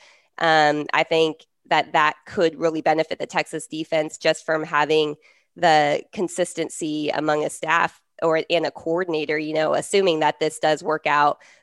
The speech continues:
the way that, you know, or he continues to, you know, develop defenses the way he has and defensive players at Washington. I think this will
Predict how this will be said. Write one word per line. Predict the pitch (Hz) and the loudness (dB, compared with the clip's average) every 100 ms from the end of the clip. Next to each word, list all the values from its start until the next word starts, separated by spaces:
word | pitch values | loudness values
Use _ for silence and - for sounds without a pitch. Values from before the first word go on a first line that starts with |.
| _ | _
the | 165 | 2
way | 160 156 151 156 - | 4 2 2 -2 -4
that, | 165 151 147 147 - - | 0 0 2 -2 -6 -8
you | |
know, | 151 139 - _ _ | -4 -4 -6 _ _
or | 170 156 - | 0 0 -4
he | - 156 | -12 -10
continues | 160 151 156 156 - | -10 -4 -4 -4 -4
to, | 151 147 147 _ _ - | -2 -2 -2 _ _ -2
you | |
know, | 170 | 0
develop | 151 151 151 156 | 0 2 2 0
defenses | 156 156 156 165 160 | -4 -2 -2 -2 -8
the | 151 | -4
way | 156 | -4
he | - 156 | -4 -6
has | 156 143 147 | -2 -2 -2
and | 151 | -8
defensive | 147 160 151 156 | -8 -14 -14 -6
players | 156 151 156 - | -2 0 -2 -2
at | 147 151 | -4 0
Washington. | 160 175 160 - 151 | 0 -2 -4 -6 -4
I | 151 | -2
think | 151 151 | -6 -6
this | 151 - | -8 -4
will | 156 147 147 | -2 0 -2